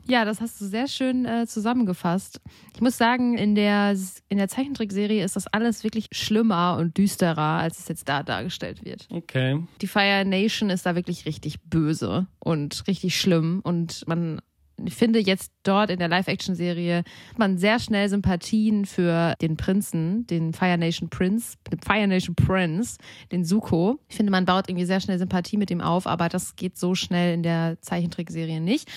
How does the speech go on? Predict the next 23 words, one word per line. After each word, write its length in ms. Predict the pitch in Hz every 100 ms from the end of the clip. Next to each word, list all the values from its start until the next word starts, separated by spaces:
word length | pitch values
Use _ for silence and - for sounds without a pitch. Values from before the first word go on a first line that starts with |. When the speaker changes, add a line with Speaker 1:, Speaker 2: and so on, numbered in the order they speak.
| -
Speaker 1:
Aber 100 | -
du 80 | 202
hast 160 | 226 233
die 60 |
Handlung 240 | 233 226 208
auf 100 | 190
jeden 140 | 208
Fall 120 | 202
gut 220 | 185 214 - - -
zusammengefasst. 840 | - 185 196 269 254 - 247 240 - - - -
Noch 180 | 196 -
kurz 240 | - 190
zur 100 | 170
Info: 280 | 208 240 214
Also 320 | - 180 185
der 540 | 175 - 180 180 175 -
Avatar 520 | 190 208 - 190 180
war 240 | 180 180
irgendwie 300 | 185 180 175
einfach 320 | - 170 180
hundert 260 | 202 196 185
Jahre 280 | 165 156 -
eingefroren, 840 | 165 175 208 - 208 214 247 294